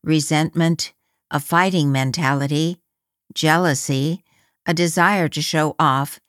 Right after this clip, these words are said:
and lust. I didn't want to be blamed or criticized.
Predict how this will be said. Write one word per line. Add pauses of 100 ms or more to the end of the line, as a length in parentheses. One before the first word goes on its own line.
(300)
and
lust. (580)
I
didn't
want
to
be
blamed
or
criticized.